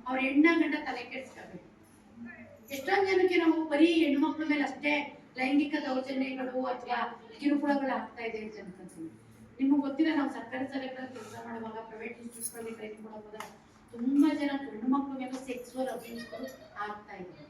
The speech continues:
ಲೈಂಗಿಕ ದೌರ್ಜನ್ಯಗಳು ಗಂಡು ಮಕ್ಳ ಮೇಲೂ ಆಗ್ತಾ ಇದೆ, ಗಂಡಿಂದ ಗಂಡು ಮಕ್ಳಿಗೆ ಆಗ್ತಾ ಇದೆ, ಗಂಡು ಮಕ್ಳಿಂದ ಹೆಣ್ಣು ಮಕ್ಳಿಗೆ ಆಯ್ತಾ ಇದೆ, ಹೆಣ್ಣು ಮಕ್ಳಿಂದ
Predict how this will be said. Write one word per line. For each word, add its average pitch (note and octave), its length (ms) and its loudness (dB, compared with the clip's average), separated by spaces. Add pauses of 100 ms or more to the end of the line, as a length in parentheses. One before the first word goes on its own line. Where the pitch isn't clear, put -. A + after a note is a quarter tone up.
(100)
ಲೈಂಗಿಕ C4 420 -4
ದೌರ್ಜನ್ಯಗಳು B3 720 -4 (300)
ಗಂಡು A3+ 260 -8
ಮಕ್ಳ D4 280 2
ಮೇಲೂ D4 200 2
ಆಗ್ತಾ - 280 -4
ಇದೆ, - 20 -14 (320)
ಗಂಡಿಂದ D#4 540 8 (160)
ಗಂಡು C4+ 240 4
ಮಕ್ಳಿಗೆ D4 400 6
ಆಗ್ತಾ - 300 0
ಇದೆ, - 220 -8 (960)
ಗಂಡು D#4 240 8
ಮಕ್ಳಿಂದ F4+ 480 8 (400)
ಹೆಣ್ಣು C#4 240 8
ಮಕ್ಳಿಗೆ F#4 380 8
ಆಯ್ತಾ C4+ 260 2
ಇದೆ, B3+ 200 -6 (280)
ಹೆಣ್ಣು E4 300 10
ಮಕ್ಳಿಂದ G#4 420 4